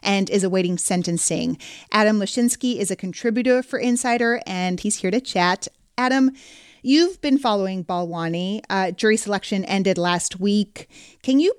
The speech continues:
paint a picture of what you've seen for our listeners?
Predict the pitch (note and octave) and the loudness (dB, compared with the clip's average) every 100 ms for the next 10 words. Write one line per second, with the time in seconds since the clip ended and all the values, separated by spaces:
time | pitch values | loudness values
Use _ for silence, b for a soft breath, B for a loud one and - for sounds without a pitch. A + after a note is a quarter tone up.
0 | - D#4 C#4+ C4+ - G#3 - A#3 G#3+ - | 0 2 2 0 -4 -6 -2 0 0 0
1 | G3 D#3+ F#3+ F#3+ F#3 F#3+ - - F3+ F3 | -2 0 -2 -2 -2 -4 -2 -4 -2 0
2 | F#3 F#3+ - - F#3 F3 F3 - F3+ E3+ | 2 2 -2 -6 -2 2 2 0 -2 0
3 | F3 - A#3 B3+ C#4 | -2 0 2 2 0